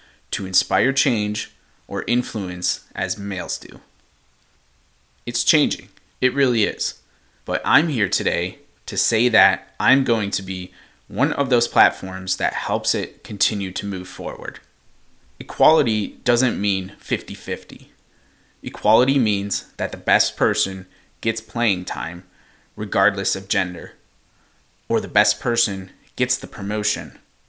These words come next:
regardless of the color of their skin. That's equality. Just like we've talked about work-life balance before on this pod,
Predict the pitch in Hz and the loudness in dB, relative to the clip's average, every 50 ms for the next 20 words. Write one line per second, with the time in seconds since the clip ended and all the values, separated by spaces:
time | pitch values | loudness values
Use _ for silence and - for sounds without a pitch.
0 | _ - 104 98 - 98 95 104 98 98 101 90 - - - - - _ _ - | _ -10 -10 -6 -2 0 2 2 0 0 -2 -2 0 -2 -2 -4 -8 _ _ -14
1 | - - - - 120 107 101 92 87 - 95 90 - 82 - - - - - 113 | -14 -12 -6 -2 0 0 2 0 -2 -4 -6 -8 -8 -6 -4 -2 0 0 0 -2
2 | 87 69 55 50 - _ _ _ _ _ _ _ _ _ _ _ _ _ _ _ | -6 -8 -8 -12 -16 _ _ _ _ _ _ _ _ _ _ _ _ _ _ _
3 | _ _ _ _ _ _ _ _ _ _ _ - 95 110 120 - - 92 - - | _ _ _ _ _ _ _ _ _ _ _ 2 2 4 4 2 0 -2 -4 -6
4 | - - 107 104 92 85 - - - - - - _ _ _ _ _ _ _ _ | 0 2 2 2 2 0 -4 -10 -14 -20 -20 -20 _ _ _ _ _ _ _ _
5 | _ _ _ _ _ _ _ _ _ _ _ _ - 120 120 127 - 165 156 151 | _ _ _ _ _ _ _ _ _ _ _ _ -2 0 2 2 2 2 0 0
6 | 143 127 113 - - - 107 107 104 - - 90 95 92 92 92 95 - - - | -2 -4 -4 -4 0 2 4 4 4 2 -2 -4 -2 -2 -2 -2 -4 -8 -12 -20
7 | _ _ _ _ _ - 110 110 113 - 92 87 92 107 - - - 113 113 117 | _ _ _ _ _ -2 -2 -2 -2 -4 -2 -2 -2 -2 -2 -2 -2 0 0 0
8 | 120 117 - - - - - 123 120 117 117 - - - 104 104 107 - - - | 0 -2 -4 -4 -8 -8 -4 -2 0 0 0 -2 -2 -4 -4 -2 -4 -4 -4 -2
9 | - 113 107 107 104 104 | 0 2 2 2 0 -2